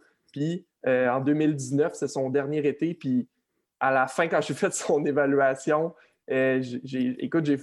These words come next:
j'ai fondu en larmes parce que j'étais tellement fier. Puis j'ai dit, j'ai dit, « Chevelu, je suis tellement fier de la personne que t'es devenue. Puis, tu sais, pour moi, t'es, t'es une des, tu sais, c'est une des personnes aussi avec qui j'ai travaillé très, très longtemps. »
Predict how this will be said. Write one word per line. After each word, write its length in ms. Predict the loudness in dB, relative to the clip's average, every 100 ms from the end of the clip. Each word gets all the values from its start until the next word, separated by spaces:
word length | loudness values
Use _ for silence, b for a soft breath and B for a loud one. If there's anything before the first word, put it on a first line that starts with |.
| -2
j'ai 240 | -2 -2 -2
fondu 380 | 0 0 0 0
en 140 | 0
larmes 300 | 2 2 2 -2
parce 160 | -2
que 100 | -2
j'étais 180 | -4 -6
tellement 400 | -2 -2 0 -2
fier. 340 | 0 0 0 -2
Puis 140 | -4
j'ai 140 | -4 -4
dit, 160 | -4
j'ai 120 | -6
dit, « 160 | -6 -6
Chevelu, 260 | -6 -4 -6
je 40 |
suis 80 | -4
tellement 280 | -2 -2 -2
fier 180 | -2 0
de 60 |
la 80 | 0
personne 380 | -2 -4 -4 -2
que 80 | -2
t'es 160 | -2
devenue. 340 | -2 -2 -4 -6
Puis, 220 | -6 -6
tu 180 | -2 -4
sais, 60 | -4 B B _
pour 140 | -4 0
moi, 180 | 0 2
t'es, 280 | 2 0 2
t'es 120 | 2
une 220 | 2 0
des, 340 | 0 2 0 -2 _ _ _ _ _ _
tu 80 | 0
sais, 80 | 0
c'est 180 | 2 0
une 160 | 2
des 80 | 2
personnes 360 | 0 0 -2 -4
aussi 240 | -2 0
avec 200 | 2 0
qui 100 | -4
j'ai 100 | -8
travaillé 400 | -2 0 0 -2
très, 180 | -2 -4
très 180 | 0 0
longtemps. » 480 | 0 -2 -2 -2